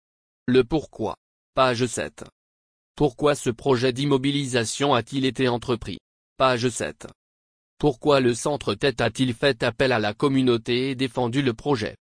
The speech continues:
Page sept. Le qui. Page sept. Qui cet espace sert-il ? Page sept.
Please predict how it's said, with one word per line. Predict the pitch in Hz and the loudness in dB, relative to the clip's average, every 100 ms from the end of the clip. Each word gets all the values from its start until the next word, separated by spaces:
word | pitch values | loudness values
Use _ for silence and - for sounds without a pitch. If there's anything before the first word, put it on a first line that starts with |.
| _ _ | _ _
Page | - 131 120 123 | 0 0 2 -2
sept. | - 82 - - _ _ _ _ _ _ | -2 -8 -10 -20 _ _ _ _ _ _
Le | - 131 | -2 -2
qui. | 127 - 98 - _ _ _ | -2 -6 -12 -12 _ _ _
Page | - 131 117 123 | 0 0 2 -2
sept. | - 76 - - _ _ _ _ _ _ | -2 -8 -10 -20 _ _ _ _ _ _
Qui | - 131 | -10 -6
cet | - 127 | -4 0
espace | 151 135 147 143 | 0 0 -2 -4
sert-il ? | - - 139 - 104 90 82 - _ _ _ | -4 -2 -2 -2 -8 -10 -12 -16 _ _ _
Page | 127 131 117 | 0 2 2
sept. | 123 - 76 - | -2 -2 -8 -10